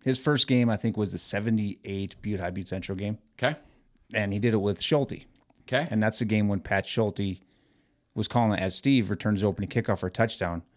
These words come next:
Speaker 1: And he's got, he's at the fifteen, the twenty-five, the thirty-five, the forty-five, the fifty-five, the sixty-five. And he's gonna score a touchdown.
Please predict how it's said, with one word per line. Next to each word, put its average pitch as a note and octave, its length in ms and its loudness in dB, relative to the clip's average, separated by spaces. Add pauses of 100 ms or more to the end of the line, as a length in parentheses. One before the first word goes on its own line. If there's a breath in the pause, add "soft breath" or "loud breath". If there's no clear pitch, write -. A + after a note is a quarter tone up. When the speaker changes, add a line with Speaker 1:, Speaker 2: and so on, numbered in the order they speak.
(180)
Speaker 1:
And G#2+ 100 0
he's F#2+ 80 0
got, G#2 200 2
he's G2 120 -2
at G2+ 80 -2
the - 80 -16
fifteen, F#2 460 -2
the F2 80 -12
twenty-five, F#2 560 2
the - 80 -6
thirty-five, F#2+ 560 2
the F#2+ 60 -8
forty-five, G2 520 2
the G2 80 -10
fifty-five, G#2 520 0
the A#2 60 0
sixty-five. A#2 540 0 (260 loud breath)
And C3+ 140 4
he's E3+ 180 6
gonna G3 220 4
score F#3+ 340 4
a F#3 60 4
touchdown. F3+ 640 2